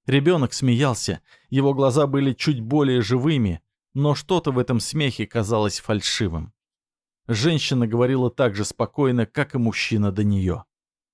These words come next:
"Мы больше не знаем страха. Теперь мы вместе.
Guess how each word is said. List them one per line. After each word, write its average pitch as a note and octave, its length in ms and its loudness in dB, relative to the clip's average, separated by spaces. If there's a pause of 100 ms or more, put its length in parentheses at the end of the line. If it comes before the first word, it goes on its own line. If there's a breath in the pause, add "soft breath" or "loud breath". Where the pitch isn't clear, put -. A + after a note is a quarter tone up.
(320)
"Мы D3+ 280 -2
больше D#3 460 -2
не D#3+ 140 -4
знаем D3 400 -4
страха. C3+ 640 -6 (400)
Теперь D#3 380 -2
мы D3 160 -2
вместе. D#3 640 -4